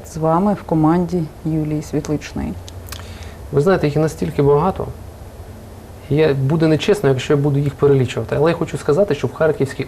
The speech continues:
Speaker 2: області керівники аграрних підприємств, та, ті люди, які були, е, головами районних державних адміністрацій, е, ті люди, які очолюють зараз, е, м, е, О Т Г, вони на сьогоднішній день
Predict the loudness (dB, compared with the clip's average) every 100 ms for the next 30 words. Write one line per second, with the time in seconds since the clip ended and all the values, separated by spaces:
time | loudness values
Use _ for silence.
0 | -2 2 2 0 -6 -10 -14 -18 -18 -6
1 | 2 4 4 2 2 0 0 -6 -20 -4
2 | 2 4 4 2 0 0 0 2 2 0
3 | -4 -12 -20 -20 -18 -18 -2 2 2 2
4 | 2 4 4 4 2 0 4 4 6 4
5 | 4 4 4 4 4 4 6 6 6 4
6 | 2 -4 -4 2 4 4 2 2 4 4
7 | 2 2 2 0 0 -2 -2 -8 -12 -14
8 | -18 -18 -18 -4 4 6 6 6 6 4
9 | 2 -4 -2 2 2 2 0 2 0 2
10 | 2 4 4 6 6 6 2 -2 -2 2
11 | 4 4 2 0 -2 -2 -2 -2 -2 -2
12 | -2 -2 -2 0 2 4 4 2 -4 -16
13 | -20 -20 -16 -2 2 4 6 4 2 0
14 | 0 2 4 2 0 0 2 4 4